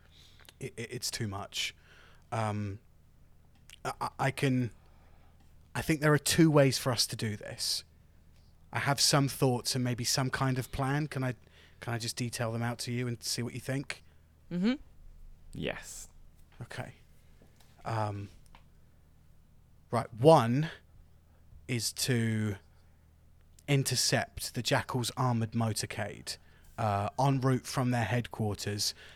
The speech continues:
Speaker 1: to their outpost. Catch them while they're in transit. Like, they'll be, they're, they're moving her regardless tonight from their H Q to the outpost. Uh, to do what? I'm not really too sure. They normally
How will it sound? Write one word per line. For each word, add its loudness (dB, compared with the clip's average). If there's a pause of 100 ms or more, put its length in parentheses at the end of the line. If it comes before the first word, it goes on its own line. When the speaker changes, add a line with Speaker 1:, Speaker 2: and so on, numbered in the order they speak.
(140)
Speaker 1:
to 0
their 0
outpost. -4 (280)
Catch 4
them 4
while 6
they're 4
in 2
transit. -2
Like, -2
they'll 2
be, 2 (240)
they're, 2
they're 4
moving 8
her 4
regardless -2 (100)
tonight -2 (340)
from 4 (360)
their 4
H 0
Q 2
to -2
the 2
outpost. -2 (440)
Uh, 0
to 4
do 6
what? 8
I'm 0
not -2
really 0
too -2
sure. 2
They -2
normally 0